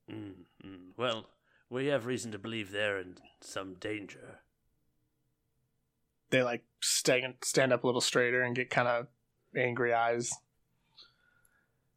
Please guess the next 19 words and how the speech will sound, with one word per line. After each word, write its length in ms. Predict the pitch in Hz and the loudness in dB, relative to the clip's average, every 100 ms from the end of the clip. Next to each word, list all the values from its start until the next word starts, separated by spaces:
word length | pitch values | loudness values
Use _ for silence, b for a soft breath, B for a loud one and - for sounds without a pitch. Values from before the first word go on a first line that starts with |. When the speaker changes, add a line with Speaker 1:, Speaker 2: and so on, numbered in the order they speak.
| _ _ - | _ _ 2
Speaker 2:
They're 140 | 135 | 4
like, 180 | 117 113 | 4 4
"How 280 | 131 135 147 | 8 10 8
so?" 480 | - - 143 113 101 98 - B B B B _ _ _ _ _ _ _ _ _ _ _ _ _ _ _ _ _ _ _ _ _ _ _ _ _ _ | 6 6 6 6 0 -8 -12 B B B B _ _ _ _ _ _ _ _ _ _ _ _ _ _ _ _ _ _ _ _ _ _ _ _ _ _
Speaker 1:
Well, 260 | - 160 147 | -8 -6 -4
it's 180 | 156 - | -4 -6
kinda 240 | 202 196 | -6 -6
complicated. 640 | 143 151 131 110 107 104 98 | -2 -2 0 -4 -2 -4 -4
It's 180 | 104 | -6
a 140 | 117 104 - - | -4 -6 -10 -16
vast 720 | 113 - 143 151 139 - - - | -14 -2 2 2 2 -2 -8 -4
candle-making 840 | 143 147 139 117 113 107 104 104 | 2 2 2 0 2 0 0 -4
operation 720 | 98 101 98 101 101 - 101 98 | -6 -6 -6 -4 -4 -6 -8 -8
scheme 540 | - - 104 101 104 | -10 -8 -10 -8 -8
that 160 | 101 - | -8 -10
is 420 | 101 101 - - | -14 -14 -14 -10
hoping 320 | - 127 120 110 | -6 -6 -6 -8
to 60 | |
s-, 160 | - 113 | -10 -10